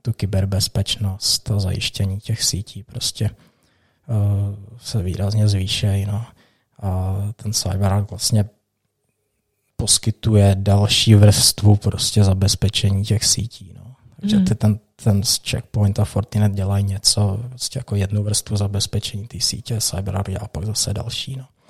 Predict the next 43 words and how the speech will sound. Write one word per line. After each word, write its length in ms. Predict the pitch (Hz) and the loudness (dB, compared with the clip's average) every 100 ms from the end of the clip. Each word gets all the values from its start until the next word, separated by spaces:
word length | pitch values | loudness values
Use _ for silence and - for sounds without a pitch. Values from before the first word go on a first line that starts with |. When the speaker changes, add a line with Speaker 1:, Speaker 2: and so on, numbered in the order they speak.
| _ _ | _ _
Speaker 2:
Mhm. 300 | 190 196 175 | -2 0 2
Speaker 1:
Dá 100 | 107 | 0
se 160 | 104 104 | 0 2
říct, 120 | 98 | 2
že 80 | 104 | 2
je 80 | 101 | 2
pořád 440 | - 95 98 95 | 0 -2 0 0
nutnost 380 | 107 110 117 107 | -4 -2 0 0
přidávat 460 | - - 101 98 101 | 0 -2 2 2 2
další 340 | 98 - 104 | 2 0 2
a 40 | 101 | 2
další, 360 | 95 - - | 2 -2 -6
protože 420 | 101 107 - 104 98 | -6 -6 -2 0 0
i 80 | |
ty 140 | 98 104 | -2 -2
hackerský 480 | 98 98 - - - | -2 -2 -4 -6 -8
útoky 340 | - 110 - | -6 -6 -6
se 160 | - 113 | -4 -4
nějakým 320 | 113 - 107 | -6 -6 -6
způsobem 420 | - 107 - 101 | -4 -4 0 2
vyvíjejí. 400 | 95 98 117 123 - - - | 2 0 -2 -4 -10 -18 -16
Speaker 2:
Mhm. 340 | 196 185 170 165 - - - - - _ _ _ _ _ | -14 -12 -14 -16 -20 -20 -20 -20 -20 _ _ _ _ _
Eh, 460 | 185 175 175 170 165 - - - | -6 -4 -4 -4 -8 -12 -20 -8
mezi 240 | 180 185 | -4 -2
další 320 | 240 214 - 202 | 0 0 -2 -4
akcie, 300 | 185 - 196 | -4 -4 0
které 220 | 196 190 | 2 4
máš 240 | 196 202 | 2 0
v 40 | - | -2
portfoliu, 640 | 196 - 190 170 160 147 | -2 -2 0 2 0 -2
jsou 160 | - 170 | -2 -2
takové 280 | 175 175 | 0 0
ty 80 | 175 | 2
notoricky 520 | 196 180 175 170 - | 2 4 2 2 0
známé, 520 | 185 175 156 165 151 160 | 2 2 2 0 0 -2
které, 360 | 180 170 165 - | -2 0 -2 -2
eh, 80 | 165 156 - 165 | -4 -4 -6 -4
asi 140 | 196 | 0
většina 340 | 170 - 175 | 0 2 2
z 40 | 165 | 2
nás 200 | 165 185 | 2 2
drží, 400 | 170 156 160 160 | 2 2 0 -2
tak 140 | 170 | -6